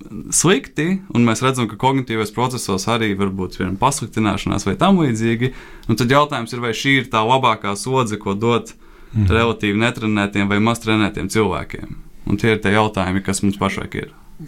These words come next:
Speaker 2: Bet viņi vēl nav atbildām. Jūs
Speaker 1: Viņi,
Speaker 2: tikai
Speaker 1: jā.
Speaker 2: vācat datus.
Speaker 1: Jā.
Speaker 2: Ju-, jums pietiek, eh, cilvēki, kur piedalās?
Speaker 1: Ēm, nu, mēs pašlaik, mēs tūlīt beigsim, eh,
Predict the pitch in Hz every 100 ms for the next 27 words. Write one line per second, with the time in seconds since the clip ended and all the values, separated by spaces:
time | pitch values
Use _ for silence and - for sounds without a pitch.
0 | - 95 98 95 110 107 98 98 98 101
1 | 92 85 82 82 85 107 123 123 104 90
2 | - 107 101 107 104 92 98 104 - -
3 | 113 107 - 120 151 117 95 87 196 208
4 | - 147 110 104 - 110 92 95 - -
5 | 92 - 104 95 92 - - - 110 110
6 | 107 107 117 135 139 110 127 123 - -
7 | - 135 156 147 113 104 104 104 113 107
8 | 110 175 180 117 101 101 101 101